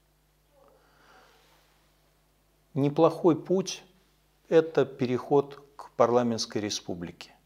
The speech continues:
и подотчетному парламенту, правительству. Здесь хотя бы мы имеем дело с большим количеством людей, зависящих от своих избирателей, которые конкурируют между собой.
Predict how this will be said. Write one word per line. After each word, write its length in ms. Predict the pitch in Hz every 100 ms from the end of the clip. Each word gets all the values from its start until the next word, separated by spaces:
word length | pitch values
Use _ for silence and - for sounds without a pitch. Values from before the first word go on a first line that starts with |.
| _ - - -
и 220 | 160 147
подотчетному 1160 | - - 120 127 127 - 151 147 127 117 113 113 - _
парламенту, 640 | 120 113 127 131 123 104 -
правительству. 720 | - 107 95 - - - 101
Здесь 240 | 98 139
хотя 260 | - 117 127
бы 140 | 117
мы 180 | 113 117
имеем 460 | 113 120 117 110 104
дело 360 | 123 131 113 - - -
с 100 | 120
большим 560 | 101 127 127 - 151 110
количеством 720 | 104 98 98 - - 104 101
людей, 560 | 104 107 139 175 185 - _ _ _ -
зависящих 920 | 104 120 123 147 143 117 - 101 - - - -
от 300 | 147 147 - - _ _ _ _ -
своих 500 | - 120 127 117 120
избирателей, 800 | 107 113 127 175 - 98 101 - _ _ _ _ _ _ _
которые 500 | - 120 156 143 143
конкурируют 880 | 143 127 120 - 131 131 123 113 110
между 300 | 104 104 104
собой. 480 | - - 101 90